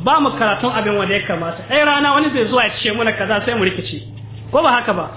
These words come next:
Mu fahimci karatun. Karatun shine karatu irin wannan ya yi wa'azi, ko ba haka ba? Ko da ke a fahimta sosai, wa'azi, a, mataki-mataki na, kila ce, "Ai, kowanne wa'azi na, ko?" Mhm. Ai wa'azi a shigo. Amma in ka wa'azi ka shigo, ka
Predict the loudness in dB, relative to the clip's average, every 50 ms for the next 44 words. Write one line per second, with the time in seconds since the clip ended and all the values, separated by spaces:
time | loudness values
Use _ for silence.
0 | -14 -12 -6 -2 -2 0 2 2 0 0 0 -2 -2 0 0 0 0 0 -2 -2
1 | -6 -6 -2 0 0 0 0 0 -2 -2 -2 0 0 0 0 -2 -4 -8 -14 -16
2 | -18 -20 -20 -20 -20 -20 -20 -20 -20 -18 -10 -4 -2 0 2 2 0 0 -2 -2
3 | 0 2 2 2 4 4 2 2 2 2 2 2 2 2 2 2 2 2 2 0
4 | -2 -6 -10 -8 -4 -2 0 2 2 2 2 -2 -2 -6 -6 -8 -12 -16 -20 -20
5 | -16 -6 -2 0 0 0 2 0 0 0 0 0 0 0 0 -2 -4 -4 -4 -2
6 | 0 2 4 4 4 2 0 -2 0 0 0 2 2 0 0 -2 -6 -10 -16 -20
7 | -20 -20 -20 -20 -20 -18 -16 -14 -6 0 2 2 2 4 2 2 2 2 0 0
8 | 0 -2 0 2 2 0 0 0 0 0 0 0 0 0 2 2 2 2 0 0
9 | -2 -2 2 2 2 4 4 4 2 2 2 0 0 0 0 0 0 2 2 0
10 | 0 0 -4 -12 -16 -16 -14 -8 -4 0 2 2 2 4 4 2 2 0 -2 -8
11 | -12 -18 -18 -18 -12 -4 0 2 2 4 4 4 2 2 2 2 2 2 2 0
12 | 0 -2 -2 -2 -2 -2 -4 -6 -12 -18 -20 -20 -20 -20 -18 -18 -18 -18 -18 -18
13 | -12 -6 -4 -2 0 0 0 0 2 2 2 2 2 0 -2 -2 -2 -2 -2 -2
14 | -2 -2 -2 0 -2